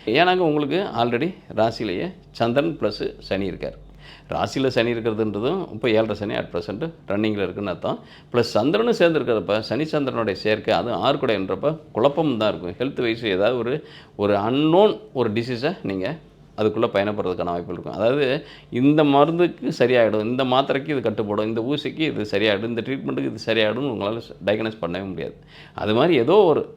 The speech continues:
அது மென்டலாவே இருக்கும். அது மென்டலானாக்கா கிட்டத்தட்ட அது ஒரு ஃபிசிக்கல் இன்ஜுரி வேற, மென்டல் இன்ஜுரி வேற.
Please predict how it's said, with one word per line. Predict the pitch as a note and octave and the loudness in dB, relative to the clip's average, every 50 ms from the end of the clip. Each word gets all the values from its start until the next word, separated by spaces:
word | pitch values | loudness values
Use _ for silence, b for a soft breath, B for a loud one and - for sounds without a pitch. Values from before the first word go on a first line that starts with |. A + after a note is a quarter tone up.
| - - | -16 -10
அது | - G#2+ A#2+ | -6 -4 -2
மென்டலாவே | A2 F#2+ F#2+ G#2 A#2+ A#2 B2 B2+ B2 A#2+ A#2+ A#2+ B2 | -2 -2 -2 -2 -2 0 0 4 4 6 6 6 4
இருக்கும். | A#2 F#2 E2 - - - - - _ - | 2 0 -2 -8 -14 -18 -18 -20 _ -10
அது | G2+ G2+ G#2 A2+ | -4 -2 0 0
மென்டலானாக்கா | B2 B2+ C3 C#3 C#3 C3 B2 C3 - - - | 0 0 2 2 4 2 2 0 -2 -4 -4
கிட்டத்தட்ட | F#3+ C3+ B2 B2+ C#3 D#3+ D#3 B2+ | -4 -4 -4 -2 0 0 2 2
அது | A2 G#2 A#2 E3+ F#3+ B B B B B _ - | 2 2 0 -2 -2 B B B B B _ -10
ஒரு | F2+ F2 E2+ F2 F2 E2 - E2+ - - | -8 -6 -6 -6 -8 -8 -10 -14 -8 -6
ஃபிசிக்கல் | - E3 E3+ G#3 G#3 - - - G#3 G#3 G#3 G3+ - - - - - _ - - - _ _ - | -4 -4 -4 -6 -8 -8 0 2 4 4 4 2 -2 -4 -12 -20 -20 _ -20 -20 -20 _ _ -2
இன்ஜுரி | D3 D#3 E3 D#3 E3 D#3+ D3+ B2 | 0 0 4 6 6 6 6 6
வேற, | G#2 F#2+ F2 E2 E2+ A#2 B2 | 4 4 4 2 0 -2 -2
மென்டல் | G2+ - A#2 C#3 C#3 D3 C3 A2+ | -2 -4 -4 -2 -2 -2 -2 -2
இன்ஜுரி | G#2 G2 G2 F#2 F#2 | -2 -4 -4 -4 -4
வேற. | D#2 C2+ B1 A#1 - | -6 -6 -8 -10 -12